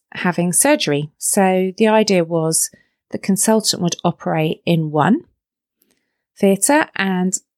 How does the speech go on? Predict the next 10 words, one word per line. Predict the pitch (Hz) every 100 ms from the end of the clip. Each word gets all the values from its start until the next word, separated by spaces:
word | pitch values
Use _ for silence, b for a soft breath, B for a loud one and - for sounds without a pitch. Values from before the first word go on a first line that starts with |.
| -
I | 269 277
would | 175 160 -
operate | 165 - 170 160 170 - - _ _ _
in | 190 175 165
the | 180
other | 247 285
theatre. | - 156 151 - 151 143 _ _ _
So | - - 185
by | 190 185
definition, | 208 - 196 247 - 170 151 151 170